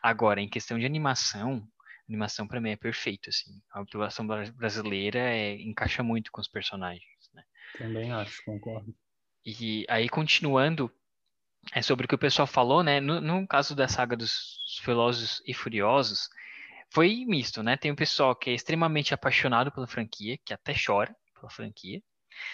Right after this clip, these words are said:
Speaker 2: Uhum.
Speaker 1: Tem os que gostavam do ini-, do conceito inicial, mas mesmo contra essa abordagem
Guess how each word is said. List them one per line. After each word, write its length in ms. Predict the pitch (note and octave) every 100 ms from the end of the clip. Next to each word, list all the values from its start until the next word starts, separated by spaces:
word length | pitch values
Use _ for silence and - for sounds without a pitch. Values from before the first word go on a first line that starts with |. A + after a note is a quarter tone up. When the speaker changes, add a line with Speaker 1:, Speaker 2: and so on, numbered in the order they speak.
| - - -
Speaker 2:
Uhum. 220 | D#3 C3 -
Speaker 1:
Tem 240 | D#3+ G#3
os 100 | G#3+
que 140 | -
gostavam 560 | F#3+ F#3 - D#3+ G3+ A3+
do 80 | G#3
ini-, 340 | F3+ D#3+ C#3
do 120 | C3+
conceito 380 | C#3+ D3 D#3 C#3+
inicial, 800 | C#3+ C3+ A2+ A2+ G#2+ A#2+ F3 G#3 _
mas 320 | C#3 C#3 C#3+
mesmo 480 | D3+ F3+ G#3 G3 - - -
contra 320 | D#3 E3+ E3
essa 140 | -
abordagem 880 | D3+ D3+ C3+ C3 C#3 C3+ B2+ A#2 A2+